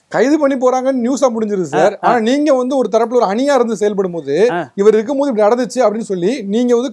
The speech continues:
Speaker 1: கார்னரே பண்றீங்கன்னு தான் அவங்க சொல்றாங்க.
Speaker 2: தனிப்பட்ட விரோதம்லாம் எங்களுக்கு எதுவும் கிடையாது சார். என்ன பேசுனதை விடியா, பூச்சை வச்சா இப்படி வச்சா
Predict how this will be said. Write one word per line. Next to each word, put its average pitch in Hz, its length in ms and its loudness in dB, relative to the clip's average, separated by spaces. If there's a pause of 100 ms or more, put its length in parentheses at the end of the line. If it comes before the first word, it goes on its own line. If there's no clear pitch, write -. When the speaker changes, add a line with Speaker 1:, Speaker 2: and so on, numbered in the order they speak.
Speaker 1:
கார்னரே 240 400 2
பண்றீங்கன்னு 196 460 -2
தான் 247 80 2
அவங்க 196 180 0
சொல்றாங்க. 170 320 -2
Speaker 2:
தனிப்பட்ட 247 460 2 (160)
விரோதம்லாம் 226 400 2
எங்களுக்கு 202 240 -4
எதுவும் 196 180 -4
கிடையாது 175 300 -2
சார். 139 100 -10 (220)
என்ன 196 180 -2 (140)
பேசுனதை 240 320 4
விடியா, 226 180 4 (220)
பூச்சை 233 320 0
வச்சா 220 260 -2
இப்படி 214 220 2
வச்சா 233 180 0